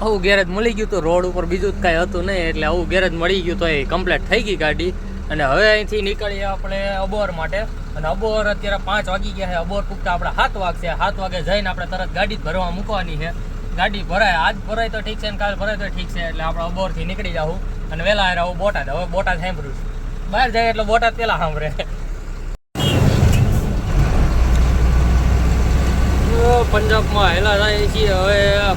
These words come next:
ફાજિલકા આપણે થોડુંક જ બાકી છે,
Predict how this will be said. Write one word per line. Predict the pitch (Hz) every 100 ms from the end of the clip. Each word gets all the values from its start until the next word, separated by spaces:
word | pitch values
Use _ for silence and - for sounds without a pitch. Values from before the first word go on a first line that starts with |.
| -
ફાજિલકા | - 226 220 220
આપણે | 214 208 202 214 214 214 208 214 214 190 - - - - - - - - - -
થોડુંક | 214 240 220
જ | 220
બાકી | 196 214 214 185
છે, | 196